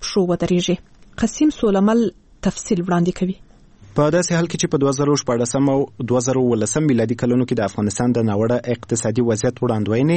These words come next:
Speaker 2: ډېری افغانان اندېښمن کړي دي، د مالیې وزارت وایي چې د هیواد د اقتصادي ودې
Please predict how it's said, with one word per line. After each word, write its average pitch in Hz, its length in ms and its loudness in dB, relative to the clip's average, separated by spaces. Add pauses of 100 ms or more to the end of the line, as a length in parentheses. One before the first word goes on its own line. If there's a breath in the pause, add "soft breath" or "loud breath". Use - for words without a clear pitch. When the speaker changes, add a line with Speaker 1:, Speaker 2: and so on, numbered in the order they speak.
(400 loud breath)
Speaker 2:
ډېری 156 300 2
افغانان 131 380 0
اندېښمن 110 360 -2 (100)
کړي 170 240 0
دي، 190 100 2 (220)
د 180 160 2
مالیې 143 240 2
وزارت 131 400 -2
وایي 127 180 0
چې 139 140 -2
د 113 100 -2
هیواد 117 280 0
د 110 80 -2
اقتصادي 107 480 -4
ودې 113 180 0